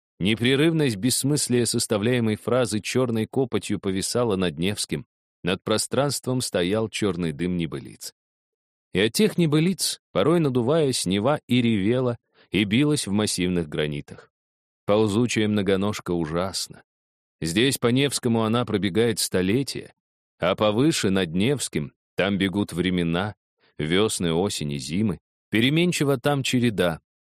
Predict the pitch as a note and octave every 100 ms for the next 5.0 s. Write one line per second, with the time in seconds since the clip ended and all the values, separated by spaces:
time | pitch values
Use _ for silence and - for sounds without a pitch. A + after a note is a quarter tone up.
0 | _ _ _ _ _ F#2+ A2+ E2+ G2+ A2+
1 | - - - G#2 G#2+ G2+ G#2+ G2+ G2 D#2+
2 | E2+ F#2+ F#2+ F2 D#2+ _ D#2 F2 G#2+ -
3 | F#2 E2+ E2+ _ _ E2+ F2 G#2+ - F#2+
4 | E2+ - - D#2+ E2+ C3 C3 G#2+ G#2